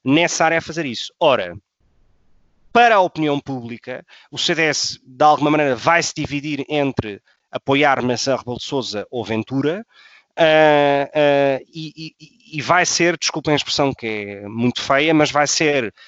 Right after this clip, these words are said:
escarafunchado, ah, em praça pública, vai ser torturado em praça pública, ah, ahm, expor quem é que no C D S apoiou André Ventura. E eu tenho, hum, não, não me espantaria que grande parte da atual direção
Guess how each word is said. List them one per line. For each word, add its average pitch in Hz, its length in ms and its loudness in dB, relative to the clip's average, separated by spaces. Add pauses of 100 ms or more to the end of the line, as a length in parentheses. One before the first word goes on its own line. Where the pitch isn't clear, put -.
(220)
escarafunchado, 151 1200 2 (360)
ah, 127 340 2
em 139 140 2
praça - 320 -2
pública, 131 680 -8 (220)
vai 151 220 0
ser 156 180 0
torturado 180 680 2
em 147 100 2
praça 139 340 -2
pública, 139 600 -10 (360)
ah, 143 640 2
ahm, 139 240 -2 (500)
expor 160 580 2
quem 165 260 2
é 127 40 -2
que - 100 -8
no 135 80 -2
C - 140 -4
D 127 80 -2
S 131 240 -4
apoiou 131 300 -6
André 127 180 -6
Ventura. 113 460 -8 (480)
E 156 200 -2
eu 139 120 2
tenho, 113 520 0
hum, 117 960 -6
não, 120 140 4
não 120 220 4
me 120 60 4
espantaria 139 520 2
que - 140 -18
grande 139 280 2
parte 139 280 0
da 110 100 -2
atual 120 260 0
direção 127 560 -2